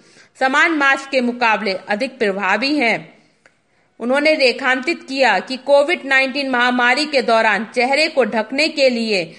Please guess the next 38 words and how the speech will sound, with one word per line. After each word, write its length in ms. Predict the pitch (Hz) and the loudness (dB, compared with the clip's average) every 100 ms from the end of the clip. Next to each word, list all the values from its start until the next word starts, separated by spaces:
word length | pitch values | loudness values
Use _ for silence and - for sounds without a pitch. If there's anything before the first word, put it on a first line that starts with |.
| - _ | -20 _
कई 200 | 294 349 | 0 0
नवोन्मेषी 720 | 294 277 262 254 247 247 247 | 2 0 2 0 0 -2 -2
उपकरण 460 | 262 247 - 254 254 | -4 -2 0 2 2
और 160 | - 233 | 0 -2
मास्क 580 | 226 226 254 - - | 0 0 0 -4 -10
इस 140 | 262 220 | -10 -4
दावे 360 | 226 220 240 | 0 2 0
के 180 | 277 247 | -2 -2
साथ 300 | 240 240 233 | -4 0 -2
बनाए 460 | 220 208 202 202 277 | -2 -4 0 0 2
गए 220 | 240 233 | 0 0
हैं 360 | 220 185 170 - - _ - | -2 -6 -8 -16 -20 _ -8
कि 80 | |
वे 120 | 285 294 | 0 0
पारंपरिक 680 | 294 254 254 262 269 285 247 | 2 2 2 -2 -4 -6 -2
मास्क 340 | 240 254 - | 0 0 -2
के 60 | 269 | -4
मुकाबले 520 | 247 247 220 196 185 | -2 0 0 0 -4
कोरोना 540 | 175 247 262 285 302 | -4 0 2 2 2
वायरस 520 | 302 247 247 247 254 | 2 2 2 2 -2
के 120 | - 247 | -4 -6
संक्रमण 560 | 247 220 220 240 269 | -4 -8 -4 -2 0
से 200 | - 240 | 0 -2
बेहतर 600 | 196 208 220 220 277 277 - | 0 -2 -2 0 -2 -2 -4
तरीके 420 | 226 226 220 285 | -4 -4 -2 -2
से 220 | 302 269 208 | 0 0 -2
बचाव 480 | 196 196 214 247 240 | -4 0 2 2 0
करते 320 | 202 - 247 | -4 0 0
हैं। 320 | 247 180 - - - _ - | 0 -4 -8 -20 -20 _ -4
हालांकि 440 | 214 247 269 254 | 0 2 2 0
वैज्ञानिकों 640 | 208 208 208 233 269 277 277 | -4 -4 0 0 0 -2 -2
का 160 | 277 | 0
मानना 360 | 254 233 240 240 | 0 0 0 0
है 220 | 240 233 | 2 0
कि 120 | 233 | -2
इस 300 | 240 - 254 | -6 -8 -8
मास्क 400 | 233 220 247 247 - | -2 0 0 -2 -6
या 140 | 233 | -6